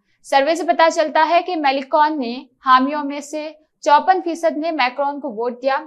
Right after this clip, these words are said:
जबकि तेईस फीसद ने लीपेन को वोट देने का फैसला किया।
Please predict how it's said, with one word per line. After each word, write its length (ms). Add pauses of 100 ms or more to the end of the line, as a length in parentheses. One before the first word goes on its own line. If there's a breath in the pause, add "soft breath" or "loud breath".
जबकि 280
तेईस 340
फीसद 320
ने 160
लीपेन 500
को 140
वोट 200
देने 220
का 140
फैसला 380
किया। 240